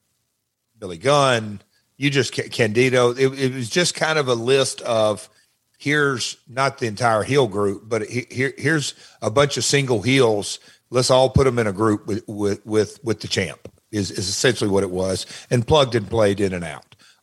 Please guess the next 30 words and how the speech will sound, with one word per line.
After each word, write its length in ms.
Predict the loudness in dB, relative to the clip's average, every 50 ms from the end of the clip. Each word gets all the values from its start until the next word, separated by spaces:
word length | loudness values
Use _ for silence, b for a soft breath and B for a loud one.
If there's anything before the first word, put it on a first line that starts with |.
| _
Uh, 280 | -2 0 0 0 0 -2
but 180 | -4 -4 -4 -4
the 80 | -4
Monty 300 | 0 2 2 4 2 2
Brown 460 | 2 2 2 2 2 0 -2 -2 -6 -10 _ _
deal, 280 | -6 -2 -2 0 -2 -2
switching 400 | -4 -2 -2 -2 -2 -2 -6 -6
heel. 420 | -4 -2 0 0 0 0 -2 -6 b b b b b b b b _ _ _ _ _ _ _
Now 100 | -6 -2
look, 340 | 2 2 2 2 0 -4 _ _
hindsight's 520 | -2 -2 0 0 0 0 0 0 0 0 -2
twenty 280 | -6 -6 -4 -4 -4
twenty, 400 | -4 -4 -4 -4 -4 -6 -8 -14 _ _ _ _ _ _ _ _ _
but 320 | -2 0 0 0 -2 -6 -12 _ _ _ _ _ _ _ _ _ _ _ _ _ _ _ _ _ _ _ _ _ _ _ _
as 200 | -2 0 2 4
I 280 | 4 4 4 4 2 0 -4 -10 _ _ _ _ _ _ _ 0
read 240 | 2 2 2 2
the 80 | 0 -2
research 580 | 0 0 -2 0 0 2 2 2 2 2 -2 -6
and 160 | -6 -2 -2
looked 220 | 0 0 0 0
at 240 | 2 2 2 2 2
it 140 | 0 -2 -4
and 200 | -10 -12 -12 -14 -14
s-, 180 | -12 -12 -12 -12
kind 260 | -8 -4 -2 -2 0
of 100 | -2 0
thought 280 | 2 2 2 2 0
through 160 | -4 -6 -6 -4
things, 480 | -4 -6 -6 -6 -8 -12 -14 -16 -20